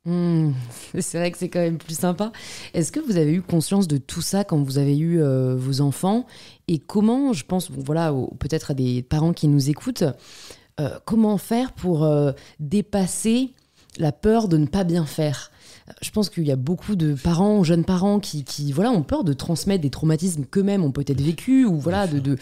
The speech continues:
Speaker 1: de, de mal réussir une partie de leur éducation. Est-ce qu'il y aurait, vous auriez un conseil à leur partager ?
Speaker 2: Non, je ferai comme, je fais faire comme ma copine Anna, Anna Arendt. Hein, j'ai pas de conseils, mais j'ai des explications à proposer. Les gens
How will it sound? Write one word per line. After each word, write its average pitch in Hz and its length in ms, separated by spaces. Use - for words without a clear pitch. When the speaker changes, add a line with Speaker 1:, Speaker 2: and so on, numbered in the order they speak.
Speaker 1:
de, 147 80
de - 0
mal 175 340
réussir 160 720
une 143 120
partie 151 220
de 175 40
leur 160 80
éducation. 156 580
Est-ce 175 220
qu'il - 80
y 175 40
aurait, 196 200
vous 156 160
auriez 175 120
un 147 100
conseil 196 460
à 165 60
leur 139 140
partager ? 147 480
Speaker 2:
Non, 107 360
je 120 120
ferai 113 260
comme, 98 280
je 107 160
fais 104 220
faire - 260
comme 98 220
ma 98 120
copine 110 400
Anna, 90 460
Anna 101 380
Arendt. 82 440
Hein, 127 160
j'ai 98 200
pas 127 160
de - 80
conseils, 123 560
mais 101 140
j'ai 104 140
des 101 200
explications 104 600
à 90 40
proposer. 104 500
Les 101 160
gens 110 260